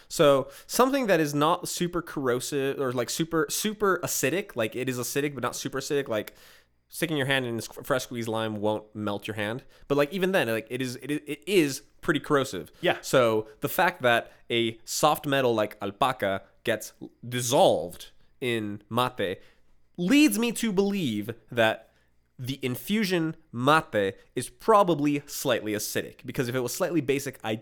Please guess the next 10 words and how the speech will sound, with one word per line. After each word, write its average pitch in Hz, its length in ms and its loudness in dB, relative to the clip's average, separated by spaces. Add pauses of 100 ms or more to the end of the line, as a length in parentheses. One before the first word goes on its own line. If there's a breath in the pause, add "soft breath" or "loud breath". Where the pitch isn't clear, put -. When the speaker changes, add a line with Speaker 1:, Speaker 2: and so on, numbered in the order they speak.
(140)
Speaker 1:
don't 156 280 4
think - 520 -6 (360 soft breath)
it 107 100 0
would 107 200 -2
have 110 200 -2
that 92 100 -2
effect. - 340 -10 (100)
Speaker 2:
Yeah, 90 300 -6 (340 loud breath)
Speaker 1:
Maybe, 214 640 2
Speaker 2:
true. - 100 -14